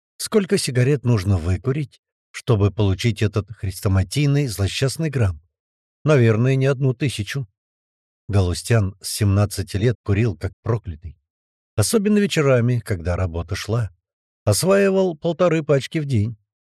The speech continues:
Однако к смертельной дозе не подобрался даже на расстоянии выстрела. Смешно. Погубила его всего лишь одна единственная сигарета. С куревом вечерами всегда была беда.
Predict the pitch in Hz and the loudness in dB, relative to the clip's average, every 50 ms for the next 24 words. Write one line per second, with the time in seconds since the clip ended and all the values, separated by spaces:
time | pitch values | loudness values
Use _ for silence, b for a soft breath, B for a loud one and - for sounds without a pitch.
0 | _ _ - 101 101 90 101 104 98 92 - 98 107 - _ - - - - 101 | _ _ 0 0 2 2 2 2 2 2 0 0 -2 -2 _ -10 -6 -2 0 2
1 | 101 87 - - 110 95 90 90 90 82 80 123 120 92 90 95 104 110 107 - | 2 0 0 -2 -2 0 0 0 -2 0 0 0 0 0 2 2 2 2 0 0
2 | - 90 98 85 85 135 156 143 - - 95 80 - 160 160 139 147 147 143 139 | -2 -4 -4 -2 0 0 0 0 -2 -4 -6 -4 -2 -4 -2 -2 -2 -2 -2 -2
3 | 139 127 - - 135 123 101 92 92 90 92 90 82 76 85 90 - - - 80 | -4 -4 -4 -2 0 0 0 0 0 0 -2 -2 -2 -2 -4 -4 -4 -6 -8 -10
4 | 80 78 78 76 - _ _ _ _ _ _ - - 175 190 151 - 120 101 80 | -8 -8 -10 -12 -16 _ _ _ _ _ _ -6 -2 0 0 0 0 0 0 0
5 | 80 - _ _ _ _ _ _ _ _ _ - 120 110 98 107 85 78 113 165 | -2 -6 _ _ _ _ _ _ _ _ _ -2 0 2 2 0 2 2 2 2
6 | 185 156 147 123 104 113 104 98 95 82 76 - _ _ _ _ - - 127 120 | 2 2 2 2 2 2 0 0 -2 -4 -4 -8 _ _ _ _ -4 0 2 2
7 | 113 113 101 101 - - 101 92 90 - 131 165 175 170 147 151 170 135 95 90 | 4 4 2 2 0 0 -2 -2 -2 0 0 0 0 0 -2 -2 -4 -4 -2 -2
8 | 98 98 92 - - - 104 95 92 92 85 - - 95 78 85 80 82 80 - | 0 0 -2 -2 -4 -2 -2 0 0 -2 -2 -4 -6 -6 -6 -6 -6 -6 -8 -10
9 | - 80 73 - _ _ _ _ _ _ _ _ _ _ _ _ _ _ _ _ | -12 -16 -18 -18 _ _ _ _ _ _ _ _ _ _ _ _ _ _ _ _
10 | _ _ _ _ - - - - 113 110 98 95 87 95 92 98 110 - _ - | _ _ _ _ -16 -12 -4 0 2 2 4 4 2 2 2 0 -2 -4 _ -8
11 | 92 92 - - 98 92 95 92 95 92 - - 104 87 92 95 - 78 147 151 | -8 -4 -2 0 2 2 2 2 2 0 -2 -2 -6 -6 -4 -2 -4 -2 -2 -4
12 | 147 139 139 139 127 127 117 101 95 98 85 78 | -4 -4 -4 -4 -4 -4 -4 -4 -4 -6 -6 -8